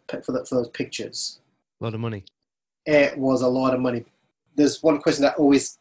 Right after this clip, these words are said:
Speaker 1: get asked was like, "Why do, why does everything look the same?" And the reason why, <laughs> because the sources <laughs> tend to all be the same. Like,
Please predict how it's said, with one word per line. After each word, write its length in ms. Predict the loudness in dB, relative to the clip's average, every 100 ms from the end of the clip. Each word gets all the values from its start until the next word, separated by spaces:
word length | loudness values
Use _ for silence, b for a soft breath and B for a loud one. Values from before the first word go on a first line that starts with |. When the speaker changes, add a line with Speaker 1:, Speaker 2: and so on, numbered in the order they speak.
| -2
Speaker 1:
get 140 | 2
asked 440 | 4 4 2 -2 -4
was 240 | -4 -2
like, 200 | -2 -4
"Why 340 | -6 -8 -6 -4
do, 220 | -4 -4 -8
why 280 | -6 -4 -2
does 240 | -4 -6 -4
everything 560 | 0 2 2 2 2
look 220 | 2 0
the 100 | -2
same?" 580 | -4 0 2 2 -2 -8 -18 _ _ _ _ _ _ _ _ 0
And 380 | 2 4 2 2
the 100 | 2
reason 280 | 2 2
why, 260 | 4 4 2
<laughs> 20 |
because 300 | 2 2 2
the 60 | 4
sources 1000 | 4 6 4 4 2 2 0 0 0 0 -4 -4 -10 -10
<laughs> 460 | _ -14 -4 -4 -2
tend 240 | 2 2 2
to 100 | 0
all 180 | 2
be 120 | 4 2
the 100 | 2
same. 400 | 2 2 0 0
Like, 300 | 4 4 2